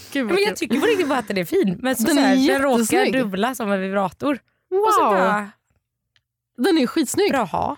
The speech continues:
Speaker 1: Jag ser lilla knappen där.
Speaker 2: Du gör det,
Speaker 1: Ja, jag gör
Speaker 2: yes.
Speaker 1: det.
Speaker 2: Da, da, da, da. Men den är nice. Och så här, uppladdningsbar och den hänger där.
Speaker 1: Suveränt.
Speaker 2: Ja, varför inte?
Speaker 1: Varför inte?
Speaker 2: Jag har börjat nämligen så här småsamla lite på så här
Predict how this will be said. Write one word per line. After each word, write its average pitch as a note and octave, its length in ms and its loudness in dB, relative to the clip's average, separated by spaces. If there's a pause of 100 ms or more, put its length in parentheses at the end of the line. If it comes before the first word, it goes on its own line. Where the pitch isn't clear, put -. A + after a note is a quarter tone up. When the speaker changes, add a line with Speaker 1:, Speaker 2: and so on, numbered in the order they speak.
Speaker 1:
Jag A3 120 0
ser C4 180 -2
lilla G3 200 0
knappen F3+ 360 -6
där. D#3+ 80 -6
Speaker 2:
Du E4 60 2
gör G#4+ 260 2
det, E4+ 80 2
Speaker 1:
Ja, A3 280 2
jag G#3+ 100 0
gör G#3 180 0
Speaker 2:
yes. E3 160 -6
Speaker 1:
det. D3+ 120 -2
Speaker 2:
Da, F3+ 100 -4
da, - 0 -
da, D#4 160 -8
da. D#4 140 -12 (920)
Men D4+ 100 -2
den C5+ 160 0
är A#4 40 2
nice. - 180 -4
Och - 80 -16
så - 80 -8
här, G4+ 100 -2 (260)
uppladdningsbar D#4 1160 -4
och F#4 60 -12
den F#4+ 200 -10 (320)
hänger - 160 -2
där. G4 460 -2
Speaker 1:
Suveränt. D#4 800 -2
Speaker 2:
Ja, C#5 340 -2 (460)
varför F4 180 -6
inte? F4 420 -6
Speaker 1:
Varför G#3 500 -2
inte? F3 260 -6
Speaker 2:
Jag D4 80 0
har D#4 80 -2
börjat C#4+ 600 -4
nämligen G#3 300 0
så F#3+ 60 -4
här D#3 60 -2
småsamla E3+ 720 -4
lite - 300 -4
på D#3+ 120 -4
så F#3 80 -4
här D#3+ 160 -6